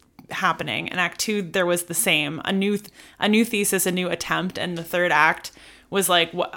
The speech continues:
now we're just having fun." And I sort of wish it had been like, "And now we're having fun and there's, like, a new thing we're going for." Um, I also felt like the movie hated Detroit in a way that did feel classist and racist,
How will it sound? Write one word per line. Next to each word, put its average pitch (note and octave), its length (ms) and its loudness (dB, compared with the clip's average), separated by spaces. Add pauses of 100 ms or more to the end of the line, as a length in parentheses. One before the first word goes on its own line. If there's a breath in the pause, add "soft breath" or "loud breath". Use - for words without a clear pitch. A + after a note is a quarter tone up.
(120)
now F#3+ 240 4
we're F3+ 120 2
just F3 120 -2
having F3 260 2
fun." F3+ 580 2
And F#3+ 100 4
I F#3 80 4
sort G3 200 2
of F#3 100 0
wish F#3+ 200 -2
it G3 60 0
had F3 140 0
been F3 140 -2
like, D#3+ 220 0
"And F#3+ 120 0
now F3+ 160 6
we're F3+ 80 2
having F#3 240 0
fun E3 220 0
and E3+ 360 -2
there's, E3 300 -4
like, E3 120 -2
a D#3+ 60 -2
new E3 240 -4
thing G#3+ 180 -4
we're G#3+ 140 0
going A3 240 2
for." A#3+ 380 2 (560 loud breath)
Um, E3 480 0 (720 loud breath)
I G#3+ 140 6
also A3 300 6
felt B3 240 6
like G3+ 180 2
the G3+ 80 2
movie F#3+ 320 -2
hated G#3+ 680 4
Detroit G3+ 600 2
in G3 160 -2
a F#3+ 60 0
way F3+ 180 2
that E3+ 220 -2
did F3 180 -2
feel G3 300 2 (180)
classist F3 500 2
and F3+ 100 -4
racist, C4+ 680 6